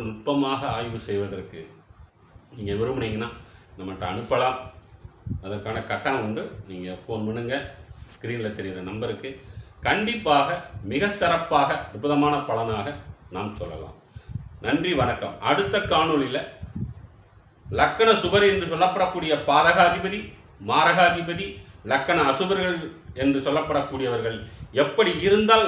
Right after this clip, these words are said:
நமக்கு கெடுதல் செய்யாமல் இருக்கும், அது ரொம்ப முக்கியம். ஒரு கிரகம் கெடுதல் செய்யாமல் இருந்தாலே போதும் இல்லையா? கெடுதல் செய்யாமல் இருக்கும் அப்படிங்கிறதையும், எப்படி இருந்தால் அதுவும் கெடுதல் செய்யும் என்பதையும்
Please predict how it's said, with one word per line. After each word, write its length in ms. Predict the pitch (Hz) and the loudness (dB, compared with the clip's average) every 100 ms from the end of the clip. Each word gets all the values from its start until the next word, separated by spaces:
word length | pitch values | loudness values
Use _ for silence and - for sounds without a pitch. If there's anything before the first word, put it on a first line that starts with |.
| 147 | 2
நமக்கு 260 | 165 - 147 | 0 -2 -6
கெடுதல் 420 | 147 175 208 220 | -2 0 2 2
செய்யாமல் 480 | 208 190 180 175 156 | 2 4 6 6 4
இருக்கும், 320 | 143 131 127 98 | 2 0 -8 -6
அது 200 | 131 131 | -2 0
ரொம்ப 140 | 160 165 | 0 0
முக்கியம். 340 | 143 220 - - - - - - - - - - 107 | -2 -2 -4 -6 -18 -16 -16 -16 -20 -16 -16 -8 -6
ஒரு 120 | - - - | -6 -6 0
கிரகம் 300 | 156 202 196 | 4 4 2
கெடுதல் 300 | 151 196 190 | 0 0 0
செய்யாமல் 300 | 196 196 190 | 4 4 4
இருந்தாலே 320 | 180 180 185 - | 2 2 2 2
போதும் 240 | 165 160 | -2 0
இல்லையா? 220 | 143 156 143 - - - | 0 2 -2 -4 -8 -4
கெடுதல் 320 | 156 175 - | 0 0 0
செய்யாமல் 360 | 151 143 143 131 | 2 4 4 2
இருக்கும் 340 | 117 - 113 98 - | 0 -4 -6 -6 -10
அப்படிங்கிறதையும், 580 | 104 127 127 131 151 - - - - 117 | -8 -4 -2 -2 -4 -6 -14 -20 -8 -2
எப்படி 260 | 147 - 254 185 | 2 6 6 6
இருந்தால் 340 | 208 220 233 185 | 4 8 8 8
அதுவும் 300 | 156 202 233 220 | 6 4 2 0
கெடுதல் 380 | 165 175 160 - | 0 2 0 0
செய்யும் 340 | 170 185 165 - - - - 131 | 0 2 0 0 -8 -18 -4 2
என்பதையும் 440 | 147 131 - 190 | 4 4 0 -6